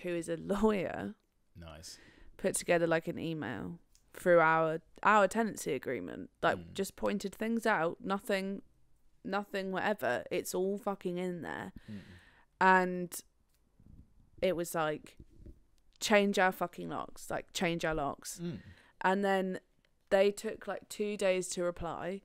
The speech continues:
Speaker 1: So then Thea messaged saying, like, "Hello, when will be, we be expecting a reply from you?" And they were like, "Oh, hi."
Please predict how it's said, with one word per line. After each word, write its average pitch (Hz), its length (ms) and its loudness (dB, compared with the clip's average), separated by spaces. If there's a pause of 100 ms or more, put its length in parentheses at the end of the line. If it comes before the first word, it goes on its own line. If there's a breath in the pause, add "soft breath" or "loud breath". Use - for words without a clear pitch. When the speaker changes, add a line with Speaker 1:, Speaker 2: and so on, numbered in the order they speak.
(300 soft breath)
Speaker 1:
So - 160 -2
then 185 220 0
Thea 196 600 4
messaged 175 500 0
saying, 165 420 0
like, 156 320 -4
"Hello, 269 460 4 (180)
when 208 260 4
will 208 140 0
be, 202 380 -2
we 180 200 0
be 175 160 -2
expecting - 680 -6
a 180 40 -4
reply 180 320 -2
from 185 200 -8
you?" 196 180 -2
And 208 80 -4
they 180 60 -4
were 175 80 -2
like, 170 240 -4
"Oh, 185 220 -2
hi." 180 400 -6